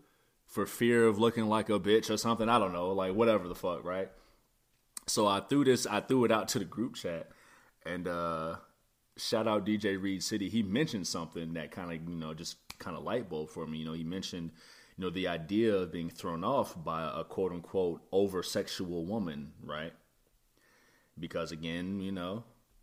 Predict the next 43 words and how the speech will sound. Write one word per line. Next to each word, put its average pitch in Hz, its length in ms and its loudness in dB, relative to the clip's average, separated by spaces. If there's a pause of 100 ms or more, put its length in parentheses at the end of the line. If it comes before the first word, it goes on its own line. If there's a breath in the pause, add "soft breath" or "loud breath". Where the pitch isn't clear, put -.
(1200 soft breath)
we're 101 200 0
judged 107 260 4
harshly 101 320 2
in 92 60 0
romance, 120 560 4
they're 90 200 0
judged 87 180 -4
harshly 87 300 -6
in 82 60 -6
sex. 110 500 -2 (280 soft breath)
However, 95 720 0 (1300)
and 95 120 -6
I'll 101 100 2
catch - 300 0
whatever 95 300 2
hell, 92 340 0
whatever, 85 400 -4 (380 soft breath)
women 127 440 0
control 107 640 2
sex, - 540 -2 (420)
and 92 240 -4
men 95 220 -2
control 110 640 0
the 90 140 -4
trajectories 90 580 -6
of 85 100 -6
a 85 40 -8
relationship, 85 580 -6
right? 82 220 -8
So 87 180 -6
it's 82 100 -8
interesting, 120 440 -4
the, 85 80 -6
the, 85 300 -6
the 87 180 -4
idea 87 320 2
of 87 80 -2
an 82 80 -8
over-sexual 87 720 -6
woman, 76 240 -10
quote-unquote, 85 580 -6
heavy 85 220 -6
quotes. - 400 -8